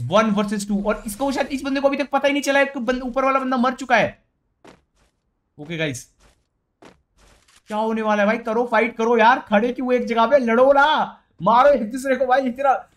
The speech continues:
इतना wait क्यों कर रहे हो? Okay Guys, अभी देखते हैं क्या होने वाला है। मेरे बाल को क्या हो गया भाई, literally।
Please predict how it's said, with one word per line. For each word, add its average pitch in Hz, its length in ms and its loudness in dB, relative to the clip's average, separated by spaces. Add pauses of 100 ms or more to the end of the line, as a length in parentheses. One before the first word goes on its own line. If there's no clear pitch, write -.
(100)
इतना 277 300 0
wait 277 260 -4
क्यों 285 120 -8
कर 262 140 -2
रहे 233 140 -2
हो? - 80 -6 (440)
Okay 196 260 -6 (1200)
Guys, 139 180 -10
अभी 151 120 -6
देखते 151 240 -8
हैं 156 40 -6
क्या 160 100 -2
होने 151 120 -2
वाला 147 120 -6
है। 170 80 -10
मेरे 170 140 -10
बाल 139 200 -4
को 185 120 -16
क्या 156 140 -8
हो 120 100 -4
गया 110 100 -8
भाई, 143 180 -8
literally। 143 400 -16